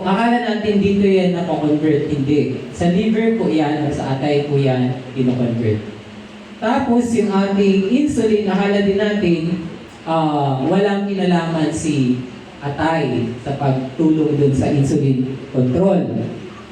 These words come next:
Malaki ang tulong niyan. Actually, base sa pag-aaral, yung mga may sakit nga sa pancreas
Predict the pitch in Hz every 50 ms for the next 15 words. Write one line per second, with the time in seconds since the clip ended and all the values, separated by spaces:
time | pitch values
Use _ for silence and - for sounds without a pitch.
0 | - - - - 156 180 196 214 214 214 240 220 220 220 226 214 214 208 208 208
1 | 202 202 196 190 185 202 220 247 - 254 - 254 240 214 185 175 180 175 180 180
2 | - 175 175 - - - 180 190 - 240 - 247 247 247 254 - - 208 196 196
3 | 196 196 180 160 151 151 160 165 170 170 175 170 170 170 170 175 180 190 190 196
4 | 190 190 196 185 180 180 175 - 170 156 151 147 - - 214 240 208 - 175 165
5 | 143 135 131 - - - - - - -